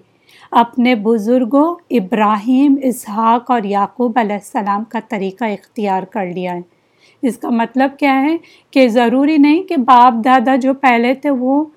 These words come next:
گمراہی پہ ہی ہو۔ جیسے یہاں پر ابراہیم علیہ السلام باپ دادا تھے نا ان کے جنریشن سے، تو وہ تو ہدایت پہ تھے،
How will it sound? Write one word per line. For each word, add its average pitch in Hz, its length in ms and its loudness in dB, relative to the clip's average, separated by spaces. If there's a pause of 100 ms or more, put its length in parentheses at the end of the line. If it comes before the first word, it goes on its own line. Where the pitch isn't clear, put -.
(360)
گمراہی 240 520 2
پہ 302 180 -2
ہی 277 180 4
ہو۔ 208 200 -8 (1040)
جیسے 240 300 2
یہاں 269 340 4
پر 262 260 0 (340)
ابراہیم 269 520 4
علیہ 294 200 4
السلام 294 440 2
باپ 254 320 6
دادا 277 340 4 (240)
تھے 269 160 0
نا 285 220 2
ان 247 160 2
کے 247 400 0 (160)
جنریشن 247 680 0
سے، - 140 -10 (420)
تو 247 140 -2
وہ 247 240 0
تو 302 340 -2 (100)
ہدایت 247 600 0
پہ 262 200 -2
تھے، 214 200 -6